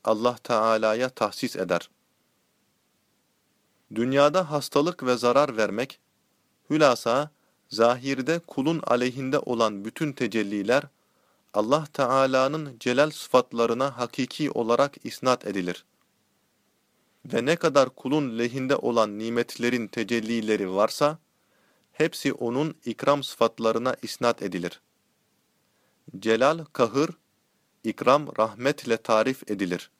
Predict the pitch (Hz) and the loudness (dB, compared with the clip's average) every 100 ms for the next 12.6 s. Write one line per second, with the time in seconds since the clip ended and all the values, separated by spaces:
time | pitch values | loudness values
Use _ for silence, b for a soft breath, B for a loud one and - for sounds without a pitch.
0 | _ _ _ _ _ _ _ _ _ _ | _ _ _ _ _ _ _ _ _ _
1 | - 135 165 175 _ _ _ _ _ _ | 0 2 2 -4 _ _ _ _ _ _
2 | 104 135 151 135 143 127 110 120 127 143 | 4 6 6 2 0 0 -2 0 4 2
3 | 135 127 127 123 117 - 120 123 87 _ | 2 0 0 0 -4 0 4 4 2 _
4 | _ _ _ _ _ _ _ _ _ _ | _ _ _ _ _ _ _ _ _ _
5 | _ - 123 160 139 120 120 131 143 123 | _ -4 0 2 0 -2 0 0 0 -4
6 | 120 - 131 131 - 117 107 113 104 92 | -6 -2 0 0 0 0 0 -2 -4 -6
7 | _ 101 101 117 135 131 147 156 _ _ | _ -2 0 2 0 0 -2 -2 _ _
8 | _ _ _ - 117 117 123 120 123 143 | _ _ _ 2 2 2 -6 0 2 0
9 | 120 110 104 117 - 117 120 - 92 87 | 0 -2 -2 -6 -6 -4 -4 -2 -4 -4
10 | - _ _ _ _ _ _ _ _ _ | -8 _ _ _ _ _ _ _ _ _
11 | _ _ _ _ _ _ _ - 120 - | _ _ _ _ _ _ _ -6 -4 -2
12 | 147 170 165 139 160 | 2 2 4 2 2